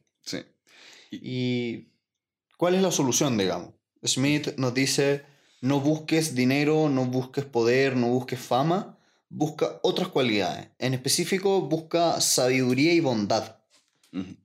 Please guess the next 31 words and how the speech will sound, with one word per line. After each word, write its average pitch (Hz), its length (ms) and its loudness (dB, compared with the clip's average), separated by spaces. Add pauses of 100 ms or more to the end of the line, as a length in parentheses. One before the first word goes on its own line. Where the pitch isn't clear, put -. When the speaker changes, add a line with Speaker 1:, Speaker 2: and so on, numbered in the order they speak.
(120)
Speaker 2:
Con 143 180 0
la 143 60 2
idea 175 200 4
de 185 80 4
este 180 160 0
espectador 175 340 0
imparcial 170 420 2
y 165 80 4
todo, 123 260 2
pero 123 320 0 (600)
intenta 175 440 0
ser 160 180 0
sabio 196 720 0 (680)
e 131 120 0
intenta 151 400 0
ser 160 160 2
bondadoso. 127 600 0 (1000)
Y 156 80 0
con 170 180 2
eso 254 420 2
cambia 202 540 4
el, 190 220 2
el 165 140 2
capítulo 175 500 2
del 156 120 4
libro 180 300 2
y 175 60 2
empieza 156 340 0
a - 40 2
avanzar 151 340 0
hasta 135 600 -2